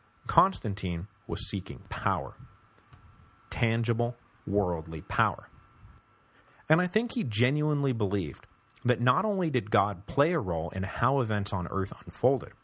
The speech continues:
but that getting on the right side of the right God was the ticket to the top. In other words, Constantine was not some cynical atheist like Cicero, who thought religion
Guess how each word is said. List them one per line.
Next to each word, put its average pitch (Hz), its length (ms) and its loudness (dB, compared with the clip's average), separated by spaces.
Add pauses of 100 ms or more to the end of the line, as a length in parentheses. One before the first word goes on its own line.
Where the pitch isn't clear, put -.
(800)
but 156 300 4 (380)
that 127 180 2
getting 160 260 2
on 156 100 2
the 110 80 0
right 101 360 0
side 78 380 -4 (260)
of 104 120 -2
the 101 80 2
right 98 380 -2
God 113 420 -2 (440)
was 123 240 4
the 139 100 0
ticket - 360 -6
to 90 160 -6
the 78 80 -6
top. 107 400 0 (2000)
In 170 100 6
other 185 180 6
words, 113 300 0 (160)
Constantine 165 720 0
was 110 180 4
not 95 320 2
some 90 220 -2
cynical 98 540 -2
atheist 87 540 -4
like 80 180 -4
Cicero, 85 560 -2 (300)
who 160 140 2
thought 151 300 2
religion 98 500 -2